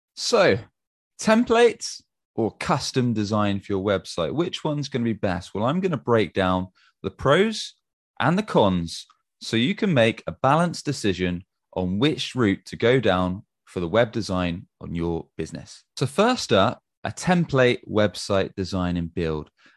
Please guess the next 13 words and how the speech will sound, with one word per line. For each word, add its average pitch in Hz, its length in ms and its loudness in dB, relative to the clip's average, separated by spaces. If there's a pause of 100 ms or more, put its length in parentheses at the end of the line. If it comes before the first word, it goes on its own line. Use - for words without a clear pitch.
A - 40 -12
template 196 560 4 (180)
could 135 140 0
be 117 100 0
built 113 320 4
on 90 260 0
many 107 220 0
different 107 340 -4
platforms. 80 680 -8
You 107 80 -4
could 95 200 -4
look 90 160 -6
at 71 200 -2